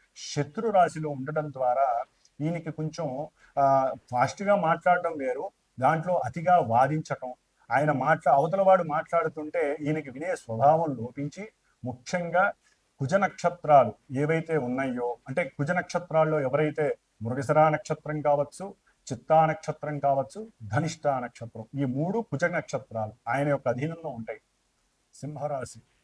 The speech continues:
సింహరాశి వారికి కుజుడు జూలై ఇరవై ఎనిమిదవ తేదీ నుండి సెప్టెంబర్ పన్నెండవ తేదీ వరకు,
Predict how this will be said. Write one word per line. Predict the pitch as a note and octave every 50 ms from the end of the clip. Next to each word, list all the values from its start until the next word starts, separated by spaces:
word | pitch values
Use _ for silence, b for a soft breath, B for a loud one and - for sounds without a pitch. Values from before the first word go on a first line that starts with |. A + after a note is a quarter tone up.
| _ _ _ _ _ _ _ _ _ _ _ _ _ _ _ _ _ _
సింహరాశి | - - D3 D#3+ E3+ C#3+ E3+ F3+ F3 E3+ D#3+ - D#3+
వారికి | D3+ D3+ D3 C#3+ C#3 C3+ - D#3 D#3+ E3 E3+ _ _ _ _ _ _ _ _ _ _ _ _ _ _ _ _ _ _ _ _ _ -
కుజుడు | B2+ B2+ C#3 E3 E3 F3 D3 A#2+ B2 _ _ _ _ _ _ _ _ _ - G#2+
జూలై | F#2 - C3+ C#3+ D#3+ E3 E3+ F3 - _ - D#3
ఇరవై | C3 C3 C#3+ D#3 D#3+ D#3+ -
ఎనిమిదవ | C#3 C3 C#3+ D3+ D#3 D#3+ D#3
తేదీ | D3 - C#3+ C#3+ C3+ C#3+
నుండి | C#3+ C#3 C3+ C3+ C3+ E3+ G#3+ - - -
సెప్టెంబర్ | - - C3+ A#2+ - - D#3+ D#3+ D#3+ D#3 D3+ D#3 D#3 D#3 - C3
పన్నెండవ | C3+ C#3+ D3 D3+ D3+ D3 D3+ D3
తేదీ | D3 - C#3 C3+ C3 C3 C3
వరకు, | B2+ B2+ A#2+ A#2 - D3+ C#3+ -